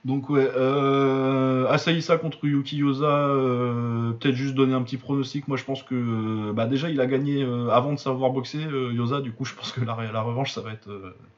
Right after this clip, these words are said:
je pense qu'il va gagner aussi, mais, euh, je ne compterai pas, euh, sans Asahi. Mais il y avait vraiment un problème sur les low kicks en premier combat, et, euh, je pense que maintenant qu'en plus il les prépare avec l'anglaise, et, euh, il fait un très bon truc avec son, son low kick intérieur jambe arrière, j'aime beaucoup.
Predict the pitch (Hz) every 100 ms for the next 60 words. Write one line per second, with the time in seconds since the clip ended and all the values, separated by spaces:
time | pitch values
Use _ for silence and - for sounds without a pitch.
0 | - - - - - - - 117 - 110
1 | 107 107 107 107 143 127 110 104 98 95
2 | 92 90 87 85 82 78 82 82 78 95
3 | 90 - - 95 - 95 92 87 82 80
4 | 82 80 - 92 92 101 101 113 107 101
5 | 104 104 110 113 120 110 120 113 113 104
6 | 101 104 101 110 92 101 95 - 101 98
7 | 90 87 85 87 92 - - - - -
8 | - - - 123 - 110 127 139 139 135
9 | 123 156 - 117 117 117 117 120 110 110
10 | 110 117 123 120 107 104 101 101 101 101
11 | 117 113 - 165 160 - 160 131 120 -
12 | 117 117 113 123 123 123 117 120 120 120
13 | 113 117 135 110 107 113 143